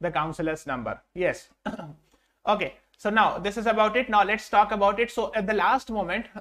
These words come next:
the, uh, author talks about, I mean, in this article, here the author is talking about, uh, that, uh, but the idea of India is transforming again, uh, under the B J P government in New Delhi.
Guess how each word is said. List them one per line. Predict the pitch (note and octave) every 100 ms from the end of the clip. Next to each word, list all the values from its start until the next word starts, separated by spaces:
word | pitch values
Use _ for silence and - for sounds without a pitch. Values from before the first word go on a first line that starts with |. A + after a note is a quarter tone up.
| E3+
the, | F#3+
uh, | G3 F3
author | F#3 A3+
talks | G3+ F#3+ -
about, | D3 D#3
I | D#3+
mean, | D3 D3 D3 _ _
in | D3 D3+
this | F3+ F3+
article, | C3+ - D#3+ A#3 _ _ _ _ _ _ _ _
here | - F#3+ F3+ - - _ _ _
the | -
author | D#3+ E3 G#3+
is | G3+
talking | G3 E3+ G3+ G3+
about, | E3 D#3+ G#3 - _ _ _ _ _ _ _ _ _ _ _ _ _ _ _ _ _ _ _ _ _
uh, | G3 G3+ G3+
that, | F#3 G#3+ A3 -
uh, | G#3
but | G3 G#3
the | G3+
idea | G3+ G3+
of | B3+
India | B3+ A3
is | A3+
transforming | A3 G3 G3 G3+ G3+ A3+
again, | G3 F3+ G3 A3
uh, | F#3 E3+ E3
under | - F3+ F#3+
the | F#3
B | F3+ F3+
J | E3
P | E3 G#3
government | E3+ D#3+ E3+
in | F3
New | D#3+ E3
Delhi. | C#3+ D3+ -